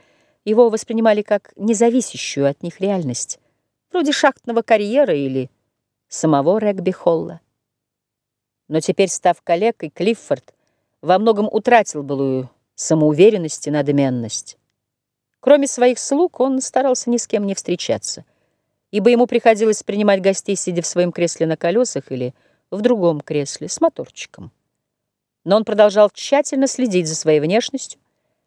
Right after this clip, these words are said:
одевался у тех же дорогих портных и носил с таким же вкусом подобранные галстуки с Бонд-стрит.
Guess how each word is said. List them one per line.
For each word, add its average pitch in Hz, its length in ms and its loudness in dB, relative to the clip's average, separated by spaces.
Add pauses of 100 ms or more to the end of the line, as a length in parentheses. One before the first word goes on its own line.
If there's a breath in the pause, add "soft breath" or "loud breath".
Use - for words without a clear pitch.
(140)
одевался 233 500 4
у 202 40 0
тех 175 200 2
же 165 100 -6
дорогих 156 380 0
портных 185 460 -6
и 185 40 2
носил 151 400 -2 (680)
с - 100 -16
таким 196 300 2
же 185 100 -2
вкусом 240 420 -2
подобранные 151 540 0
галстуки 156 540 -2
с 135 120 -6
Бонд-стрит. 131 920 -4